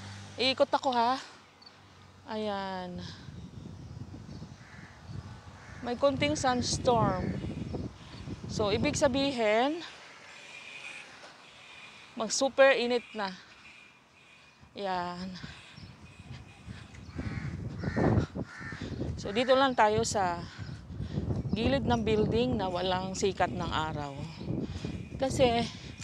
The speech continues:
mainit na ang sikat ng araw ngayon. At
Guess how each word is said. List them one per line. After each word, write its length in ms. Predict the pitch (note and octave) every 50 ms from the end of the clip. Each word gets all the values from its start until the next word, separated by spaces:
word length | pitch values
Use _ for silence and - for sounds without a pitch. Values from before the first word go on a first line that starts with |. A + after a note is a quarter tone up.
| - - - - - - - - - -
mainit 480 | - A3 F#3 G#3+ A3+ B3 C4 C4+ C4 -
na 400 | A#3 A3+ A3 G#3+ A3 F#3 G3 G3+
ang 80 | G#3
sikat 400 | G#3 - A#3+ A3+ - - A3 -
ng 160 | - G#3+ G#3 -
araw 320 | - A3 A#3 A#3 A#3+ A#3 A#3 A#3
ngayon. 400 | A#3 A3+ G#3+ G3 F3+ E3+ E3 D#3 D#3+ D#3+ D#3+ - - - - - - - - - - - - - - - - - - - - - - - - - - - - - - - - - - - - - - - - - - - - - - - - - - -
At 160 | G#3+ G#3 G#3+